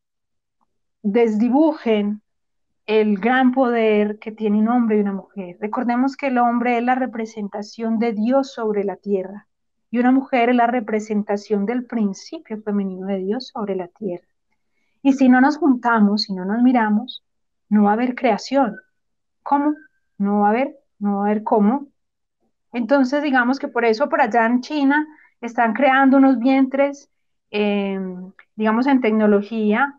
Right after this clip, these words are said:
para suplir a la mujer. Y, y que, es decir, queremos es que no nos miremos ni hombres ni mujeres.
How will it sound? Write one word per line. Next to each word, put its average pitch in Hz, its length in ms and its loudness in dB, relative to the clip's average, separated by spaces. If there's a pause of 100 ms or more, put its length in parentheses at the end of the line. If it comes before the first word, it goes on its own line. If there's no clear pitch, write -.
para 226 340 2
suplir 226 400 -2
a 233 40 2
la 254 100 2
mujer. 233 560 -2 (480)
Y, 226 340 -6
y 214 100 -10
que, 233 120 -6 (380)
es 254 200 0
decir, 294 420 -2
queremos 254 440 2
es 320 140 -4
que 339 120 -2
no 330 80 0
nos 320 160 0
miremos 262 360 0
ni 277 100 0
hombres 233 240 0
ni 277 80 0
mujeres. 196 560 -4